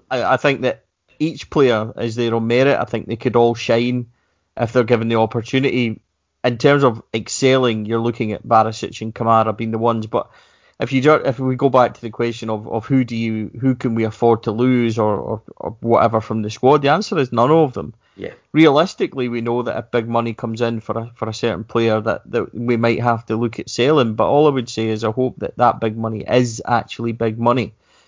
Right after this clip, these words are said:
Speaker 1: When you're talking about Yanis Hadji going for fifteen million, I don't consider that to be big money for Yanis Hadji.
Speaker 2: Nope.
Speaker 1: You need to stick another five on that before I'd even be interested.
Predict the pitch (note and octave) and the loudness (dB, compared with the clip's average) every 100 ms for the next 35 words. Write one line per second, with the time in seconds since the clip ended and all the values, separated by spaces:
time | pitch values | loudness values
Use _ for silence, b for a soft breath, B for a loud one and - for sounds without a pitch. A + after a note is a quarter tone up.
0 | _ - A#2 A2+ C#3 C3+ C3 A2+ F2+ A2+ | _ -6 -2 0 2 2 2 -2 -2 0
1 | A2+ G#2+ A2+ A2 A2+ A2+ A2 G2+ - A2+ | -2 0 0 0 -2 -4 -6 -8 -6 -6
2 | A#2 A#2 A2+ A2+ A#2+ A#2 A2+ A#2+ C3 B2+ | -4 -4 0 2 2 2 0 2 2 2
3 | - A2+ - A2 G#2+ G#2+ - - A#2+ A2+ | -4 -6 -2 0 0 0 -2 -6 -8 -4
4 | A#2 A2+ A2 A2+ A2+ A2 A2 A2 G#2+ A2 | 0 0 2 0 0 -2 -4 -2 -2 0
5 | A#2 B2 B2 A2+ A#2 _ G2+ F#2+ A2 A2+ | 2 2 2 -6 -8 _ -12 -8 -4 -2
6 | A#2+ B2+ - G#2 - A2+ A2+ A2+ A2 A2+ | -4 -6 -8 -8 -4 0 2 2 0 2
7 | A2+ A#2 A2 G#2+ G#2 - A2+ A2+ A2+ A2 | 2 0 -2 -2 -4 -4 -6 -2 -2 -2
8 | A2+ A2 G#2+ A#2 A#2 - A2 A2+ G#2+ G#2 | -4 -6 -4 -4 -4 -2 -2 -2 -8 -10